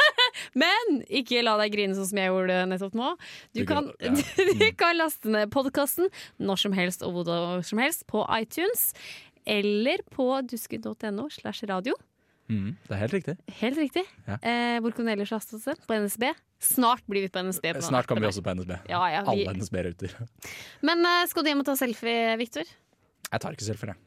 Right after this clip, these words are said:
Speaker 1: Nei.
Speaker 2: Nei.
Speaker 1: Du som står her og bare, «Jeg har så mye nettvett, for at jeg går på mediedrit og film, så at jeg vet å være offline.»
Speaker 2: Jeg, jeg, jeg tror egentlig grunnen til at jeg ikke er så hysterisk over det, er fordi at jeg er så lite på internett selv.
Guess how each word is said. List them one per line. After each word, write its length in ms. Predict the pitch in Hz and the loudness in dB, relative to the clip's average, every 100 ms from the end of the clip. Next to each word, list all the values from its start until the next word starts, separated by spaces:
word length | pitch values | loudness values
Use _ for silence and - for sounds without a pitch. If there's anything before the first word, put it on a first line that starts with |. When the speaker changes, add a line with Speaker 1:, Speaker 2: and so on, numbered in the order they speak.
| _ _ _ - | _ _ _ -4
Speaker 1:
Nei. 200 | 233 202 208 _ _ - | -2 -2 -4 _ _ -10
Speaker 2:
Nei. 120 | - - | -10 -8
Speaker 1:
Du 140 | 226 226 | -4 -2
som 140 | 247 | -2
står 220 | 240 226 | 0 0
her 100 | 214 | 2
og 60 | 208 | 2
bare, 60 | 214 | 2
«Jeg 80 | 226 | 0
har 140 | 220 | 0
så 120 | 202 254 | 0 2
mye 100 | 247 | 2
nettvett, 600 | 262 - 262 320 - - | -2 -4 -4 -4 -6 -8
for 140 | 269 254 | -6 -2
at 60 | 254 | -2
jeg 200 | 233 226 | -2 -4
går 80 | 220 | -6
på 120 | 240 | -2
mediedrit 1300 | 233 220 202 208 208 208 208 208 208 240 294 302 - | -2 -2 -2 -2 -2 -2 -2 -2 -2 -4 -4 -6 -6
og 80 | 240 | -6
film, 380 | - 311 349 277 | -4 -2 0 0
så 160 | - 240 | -2 -4
at 80 | 262 | -2
jeg 360 | 240 220 220 220 | 0 0 0 0
vet 320 | 214 185 - | 0 -2 -2
å 20 | |
være 220 | 226 214 220 | 0 0 -2
offline.» 600 | - 285 320 359 269 185 _ _ _ _ _ _ _ - - | -4 -2 0 0 0 -2 _ _ _ _ _ _ _ -20 -18
Speaker 2:
Jeg, 180 | - 123 | -2 0
jeg, 140 | 151 170 135 | 2 2 2
jeg 120 | 147 | 2
tror 100 | 170 | 2
egentlig 220 | 202 175 151 | 0 0 0
grunnen 140 | 127 | 0
til 60 | 127 | 0
at 80 | 135 | -2
jeg 100 | 127 | 0
ikke 120 | 120 | -2
er 80 | 123 | -2
så 100 | 117 | -4
hysterisk 380 | 127 92 90 98 | -4 -8 -8 -4
over 140 | 104 | -4
det, 40 | 104 | -2
er 80 | 101 | -4
fordi 140 | 107 | -4
at 60 | 104 | -4
jeg 20 | |
er 60 | 101 | -6
så 60 | 117 | -4
lite 340 | 107 92 - | -4 -6 -8
på 120 | 110 95 | -8 -6
internett 300 | 95 113 - | -6 -10 -10
selv. 140 | - | -12